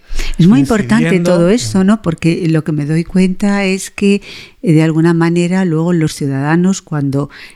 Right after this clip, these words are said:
Speaker 1: mm, vayamos a adquirir cualquier cosa, eh, podremos saber si esa empresa o lo que estamos adquiriendo detrás no hay, eh, trabajo infantil, como decías, o explotación, o,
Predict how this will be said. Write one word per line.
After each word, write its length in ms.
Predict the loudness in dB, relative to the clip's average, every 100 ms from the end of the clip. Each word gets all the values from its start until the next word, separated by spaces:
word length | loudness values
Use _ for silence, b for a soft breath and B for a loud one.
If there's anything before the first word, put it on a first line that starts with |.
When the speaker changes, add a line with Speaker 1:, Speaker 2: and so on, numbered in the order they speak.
| B
Speaker 1:
mm, 320 | -2 0 2
vayamos 460 | 0 0 2 2 0
a 20 |
adquirir 480 | -4 -6 -4 -4 -4
cualquier 520 | -8 -8 -4 -4 -2
cosa, 580 | 0 0 -2 -2 -2 -6 B B B -2
eh, 160 | 0
podremos 680 | 0 -2 0 0 0 0 -4
saber 480 | -4 0 0 0 -2
si 560 | -8 -14 -8 -8 -10 -8
esa 360 | -8 -8 -10
empresa 720 | -8 -4 -2 -4 -6 -4 -4
o 280 | -6 -6 -4
lo 160 | -4 -4
que 120 | -8
estamos 420 | -8 -6 -6 -6
adquiriendo 800 | -10 -10 -8 -2 0 0 -2 -6 B B B
detrás 800 | -8 -2 -2 0 0 0 -2 -12 b b b b _ 0
no 320 | 2 4 4
hay, 440 | 2 0 -2 0
eh, 100 | -2
trabajo 480 | -2 -2 -2 -2 -4
infantil, 640 | -8 -6 -6 0 0 0
como 340 | -2 -6 -4 -6
decías, 680 | -10 -6 -2 0 0 -4 -4
o 80 | -4
explotación, 1080 | -4 -10 -12 -10 -12 -2 0 0 0 -2 -2
o, 240 | -4